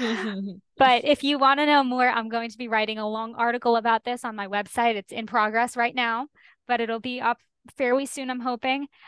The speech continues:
And then that will be some. But if you want even more,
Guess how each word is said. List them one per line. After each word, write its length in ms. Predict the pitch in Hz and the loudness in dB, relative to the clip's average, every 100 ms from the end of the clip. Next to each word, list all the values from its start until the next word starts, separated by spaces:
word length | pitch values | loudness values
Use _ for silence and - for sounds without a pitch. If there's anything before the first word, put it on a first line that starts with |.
| - - | -10 -2
And 180 | 254 233 | -2 2
then 360 | 247 233 233 - - | 0 0 -4 -10 -2
that 260 | 247 269 | 2 2
will 100 | 269 | 0
be 160 | 277 285 | -4 -4
some. 400 | - 294 254 214 | -2 0 0 0
But 140 | 226 | -4
if 120 | 220 254 | -4 -8
you 80 | |
want 200 | 233 233 | -6 -4
even 400 | 269 254 226 214 | -4 -4 -4 -6
more, 480 | 208 262 330 196 247 | -6 -2 0 0 -2